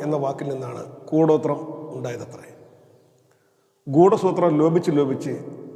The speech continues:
കൂടോത്രമായി മാറിയെന്നാണ് അവരുടെ വിദഗ്ധ അഭിപ്രായം. ഒരു ചെമ്പ് തകിടിലോ മുട്ടയിലോ ന-, ചെറുനാരങ്ങയിലോ പല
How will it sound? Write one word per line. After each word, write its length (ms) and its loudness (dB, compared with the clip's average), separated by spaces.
കൂടോത്രമായി 680 4
മാറിയെന്നാണ് 480 -6
അവരുടെ 280 2
വിദഗ്ധ 340 -4
അഭിപ്രായം. 480 -14
ഒരു 180 6
ചെമ്പ് 260 6
തകിടിലോ 380 2
മുട്ടയിലോ 560 0
ന-, 180 -2
ചെറുനാരങ്ങയിലോ 760 0
പല 120 0